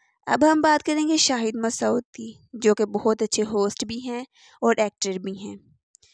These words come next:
एक्टिंग के साथ-साथ इन्होंने अपने प्रोफेशन को भी जारी रखा। अब हम बात करेंगे सलमान अहमद की, जो कि जुनून ब्रांड के मेंबर हैं,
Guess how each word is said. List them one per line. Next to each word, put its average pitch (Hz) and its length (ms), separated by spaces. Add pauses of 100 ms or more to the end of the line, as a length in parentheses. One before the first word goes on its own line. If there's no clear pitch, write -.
(320)
एक्टिंग 302 340
के 339 80
साथ-साथ 285 480 (100)
इन्होंने 233 560 (340)
अपने 226 220
प्रोफेशन 220 500
को 233 160
भी 226 100
जारी 190 320
रखा। 190 380 (600)
अब 226 140
हम 254 160
बात 247 220
करेंगे 262 400
सलमान 220 440
अहमद 247 380
की, 269 180
जो 240 180
कि 233 140
जुनून 226 420
ब्रांड 208 400
के 220 100
मेंबर 202 380
हैं, 208 200